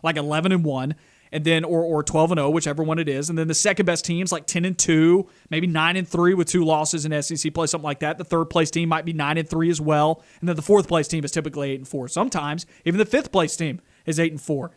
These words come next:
I think that's kind of what you're looking at this year in the S E C West. More teams will be above average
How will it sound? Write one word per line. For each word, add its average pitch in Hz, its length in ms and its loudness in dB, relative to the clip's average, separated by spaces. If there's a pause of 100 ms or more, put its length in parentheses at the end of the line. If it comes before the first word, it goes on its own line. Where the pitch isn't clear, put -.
(160)
I 160 80 0
think 180 160 -2
that's 175 140 0
kind 185 200 0
of 170 60 0
what 170 160 0
you're 160 80 0
looking 156 260 -2
at 135 240 -6 (240)
this 170 300 4
year 156 120 4
in 143 60 -2
the 139 120 -4
S 131 140 -6
E 147 60 -6
C 151 140 -4
West. 131 300 -6 (200)
More 185 260 4
teams 196 360 -2
will 180 100 2
be 175 300 0
above 170 340 2
average 143 560 -2